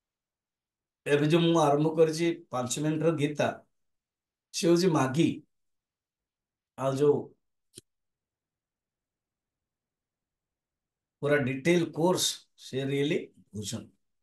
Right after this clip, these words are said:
ଏବେ ଯେମିତି ବେଦାନ୍ତ ସାର, ଇଏ ଭୋଜନ, ଇଏ ମ୍ୟାଗି ନୁହଁ। ଜଷ୍ଟ ବେଦାନ୍ତ ସାରର ତତ୍ତ୍ୱମସିର ଦି ମିନିଟ କହିଦବା,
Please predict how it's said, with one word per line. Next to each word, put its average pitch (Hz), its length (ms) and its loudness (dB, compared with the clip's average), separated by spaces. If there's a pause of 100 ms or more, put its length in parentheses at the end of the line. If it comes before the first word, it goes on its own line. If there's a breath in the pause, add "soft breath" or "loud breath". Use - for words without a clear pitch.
(680)
ଏବେ 131 140 -4
ଯେମିତି 151 300 2
ବେଦାନ୍ତ 151 400 0
ସାର, 180 280 2
ଇଏ 170 140 2
ଭୋଜନ, 143 440 -2 (180)
ଇଏ 139 120 -4
ମ୍ୟାଗି 127 300 -2
ନୁହଁ। 156 200 -2 (2250)
ଜଷ୍ଟ 170 300 0
ବେଦାନ୍ତ 165 360 2
ସାରର 165 340 -6
ତତ୍ତ୍ୱମସିର 160 680 -4
ଦି 151 180 -2
ମିନିଟ 156 280 -2
କହିଦବା, 160 400 -2